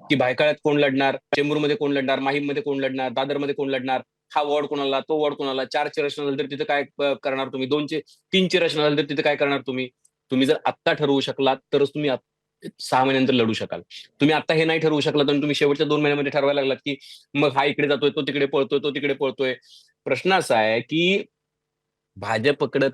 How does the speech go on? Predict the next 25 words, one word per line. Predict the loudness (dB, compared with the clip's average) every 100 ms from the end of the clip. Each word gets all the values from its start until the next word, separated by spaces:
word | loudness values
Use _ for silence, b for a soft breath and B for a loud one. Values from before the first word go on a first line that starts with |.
| 2
तर | 0
आता | 0
जागाच | 0 0 0 -4
नाही. | -6 -18 -20 _ _ _ _ _ _ _ _ _ -10
शिवसेनेतून | -4 -2 2 2 2 2 4
जर | 2
समजा | 2 0 0
पळून | 2 2 4
जायचं | 2 2 0
असेल | 0 -2 -2
तर |
तुम्हाला | -4 -2 0
एकनाथ | 0 -2 -6
शिंदेच्या | -4 -4 -4
शिवसेनेत | -4 -4 -4 -2
जायला | -2
लागेल | -4 -12 -20 _ _ _ -2
जागा | 2 4
मिळवण्यासाठी. | 2 0 -2 -6 -18 _ _ _ B _
इथं | -2 2 2
काँग्रेस | 2 2 2 4 2 2
already | 2 4 2
अर्धमेली | 2 2 2 2
झालेली | 0 -2 -8
आहे. | -14